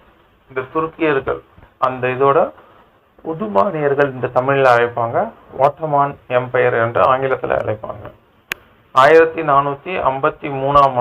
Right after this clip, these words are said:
ஆண்டு இந்த துருக்கியில,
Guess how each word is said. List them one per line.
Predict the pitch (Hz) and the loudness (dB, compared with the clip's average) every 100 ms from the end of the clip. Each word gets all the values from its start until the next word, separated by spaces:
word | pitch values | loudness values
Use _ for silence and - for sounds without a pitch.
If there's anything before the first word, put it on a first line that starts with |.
| 123 | 0
ஆண்டு | 123 131 214 330 - - - _ _ _ - | 0 -4 -4 -6 -20 -20 -20 _ _ _ -12
இந்த | 143 135 127 123 123 127 127 - _ _ _ _ _ _ _ _ _ _ _ _ _ _ _ | -2 2 4 4 4 2 -2 -10 _ _ _ _ _ _ _ _ _ _ _ _ _ _ _
துருக்கியில, | 180 180 - 170 135 131 | -10 -10 -8 -6 -4 2